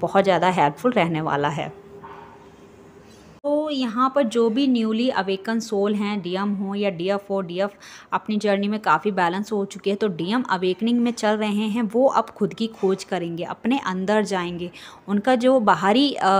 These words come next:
एरिया है, जो चीज़ें उनको ट्रिगर कर रही हैं, वो इसीलिए उनको ट्रिगर कर रही हैं कि वो अपने अंदर जाएं, अपनी खुद की खोज करें। वो जो बाहर प्यार ढूंढ रहे हैं, बाहर,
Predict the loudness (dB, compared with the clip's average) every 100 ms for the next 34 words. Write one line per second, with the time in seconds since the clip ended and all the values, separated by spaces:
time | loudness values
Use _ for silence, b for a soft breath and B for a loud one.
0 | 2 0 0 2 2 2 2 0 2 4
1 | 2 -2 -4 0 2 4 4 2 0 0
2 | 4 2 2 2 2 0 2 2 2 -2
3 | -2 2 2 4 2 0 -2 0 0 0
4 | 0 0 0 -2 0 0 0 0 0 -2
5 | 0 -2 -2 -6 -8 B B B -10 0
6 | 4 4 6 4 2 -4 4 4 4 0
7 | -2 -2 -2 -4 b b -4 4 4 4
8 | 4 2 2 0 4 6 6 4 2 4
9 | 2 2 0 2 0 2 2 6 6